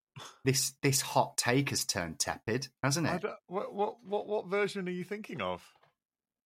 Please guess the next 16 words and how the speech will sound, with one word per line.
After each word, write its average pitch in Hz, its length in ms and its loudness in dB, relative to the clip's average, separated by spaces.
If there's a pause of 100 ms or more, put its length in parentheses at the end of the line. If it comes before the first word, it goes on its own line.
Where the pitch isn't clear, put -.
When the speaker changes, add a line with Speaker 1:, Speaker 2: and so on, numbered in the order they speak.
(540)
Speaker 1:
I 233 120 8
just 277 340 2
swear 196 260 8
that 160 100 6
I'd 139 200 8
heard 123 280 6
a 113 60 2
better 117 360 4
version 101 760 2 (1400)
by 120 260 8
Rancid, 117 540 4
and 85 100 0
I 92 80 0
kind 113 260 2
of, 107 120 -2 (200)
I, 110 140 2